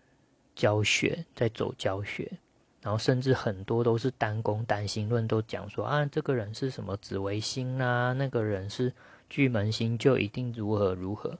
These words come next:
其实紫微斗数没有那么简单，不能把一个人那么简单的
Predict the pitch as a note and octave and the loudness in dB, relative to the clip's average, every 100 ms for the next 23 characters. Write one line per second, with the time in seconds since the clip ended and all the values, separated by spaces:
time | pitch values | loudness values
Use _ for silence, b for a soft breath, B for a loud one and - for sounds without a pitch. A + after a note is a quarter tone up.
0 | B B B B B B B - C3+ C3 | B B B B B B B -2 0 0
1 | - A2+ A2+ G#2 A2 A#2 A#2+ G#2+ G#2 G2+ | 4 4 4 0 0 0 2 4 2 2
2 | F#2 - _ _ _ _ - - F#2 F2+ | -2 -4 _ _ _ _ -8 2 2 2
3 | F#2+ G2+ G2+ G2+ C#3 A#2+ G2 F2+ F#2 - | 0 0 0 -2 -2 0 0 -2 -6 -4
4 | F#2+ G2+ - F#2+ F#2+ G#2 G2 F#2+ - - | -2 -2 0 0 0 -2 -2 -4 -10 -20
5 | _ _ _ - F2+ F#2 G2+ G2+ G2 | _ _ _ -4 -4 -2 -4 -4 -4